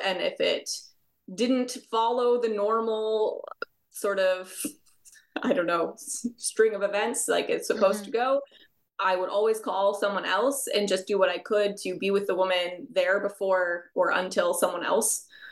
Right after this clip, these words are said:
Speaker 1: could come and help. For instance, like, once, um, there were twins and I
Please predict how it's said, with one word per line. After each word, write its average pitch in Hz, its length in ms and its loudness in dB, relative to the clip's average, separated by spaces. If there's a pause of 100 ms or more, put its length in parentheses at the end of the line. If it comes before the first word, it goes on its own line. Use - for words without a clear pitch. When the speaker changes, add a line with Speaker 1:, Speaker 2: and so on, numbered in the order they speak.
(140)
Speaker 1:
could 190 280 2
come 185 260 0
and 185 120 -4
help. 196 320 0
For 180 140 2
instance, 170 420 -2
like, 165 260 0 (360)
once, 185 680 4
um, 175 560 -2
there 156 140 2
were 165 120 0
twins - 680 2 (280)
and 165 100 -2
I 160 360 2